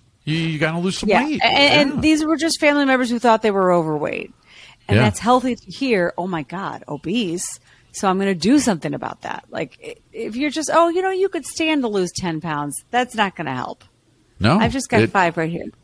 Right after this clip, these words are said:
Speaker 1: It's not. I'm, I, I, I,
Speaker 2: No.
Speaker 1: I can stand to lose some weight. You know, maybe a lot of us can and all, all of that. But, I mean, you know, let's, let's not pretend, though, that being obese is, is healthy. So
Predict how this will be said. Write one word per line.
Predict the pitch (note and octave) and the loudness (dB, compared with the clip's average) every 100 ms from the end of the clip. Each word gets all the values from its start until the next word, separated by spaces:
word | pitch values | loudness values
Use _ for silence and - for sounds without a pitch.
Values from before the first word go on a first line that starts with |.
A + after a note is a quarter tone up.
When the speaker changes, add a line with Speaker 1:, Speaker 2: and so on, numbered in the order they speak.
| _ _ _ _ - | _ _ _ _ -4
Speaker 1:
It's | B2+ C3 | -4 0
not. | D#3+ - | -2 0
I'm, | C#3+ G#3 | -2 -2
I, | - | -2
I, | - - D#3 D#3 - | -4 -2 -2 -4 -10
I, | - | -4
Speaker 2:
No. | - - | -4 -2
Speaker 1:
I | C#3+ | -2
can | F#3 - | 0 -2
stand | D#3+ D#3 | 0 -2
to | C3+ | -2
lose | C#3 - | -4 -4
some | A#2+ A2+ | -6 -4
weight. | G#2+ F#2+ | -6 -4
You | A#2+ | -6
know, | C3+ | -4
maybe | C3 D3+ D#3+ | -4 -2 0
a | |
lot | B2+ C3 D#3+ | -2 -4 -4
of | C#3+ | 0
us | C#3 | -2
can | - - D3+ D3+ B2 | -2 -8 -6 -4 -4
and | G2+ | -6
all, | G2 A#2+ C3+ | -6 -6 -6
all | - C#3 D3 | -6 -4 -4
of | A#2 | 0
that. | C3+ A2+ | 0 2
But, | A#2 G#2 - - - | 2 2 -2 -20 -12
I | A#2+ | -8
mean, | C3+ C#3+ C3 | -6 -6 -6
you | A#2 C3 C3+ | -12 -8 -8
know, | |
let's, | B2 C3+ E3+ - | -6 -6 -6 -8
let's | D#3+ - | -10 -6
not | F3 | -6
pretend, | - B2 C3+ C#3+ | -6 -4 -2 0
though, | A#2 G2+ | 2 2
that | F#2+ | 2
being | - G#2+ G2+ | 2 4 2
obese | F2+ F#2 F2 - | 2 -2 -2 -4
is, | F2+ E2+ D#2+ | -4 -4 -6
is | F2+ - | -8 -6
healthy. | E2 C#2 - - | -6 -6 -8 -8
So | - F#2 E2 | -2 0 0